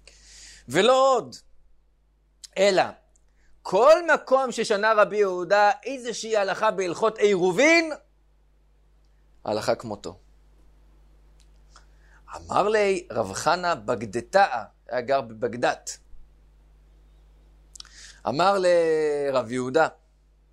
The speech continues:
"תגיד, אמר שמואל, הלכה כרבי יהודה, אפילו במבוי,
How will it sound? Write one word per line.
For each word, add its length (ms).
"תגיד, 360
אמר 300
שמואל, 680
הלכה 320
כרבי 320
יהודה, 540
אפילו 420
במבוי, 840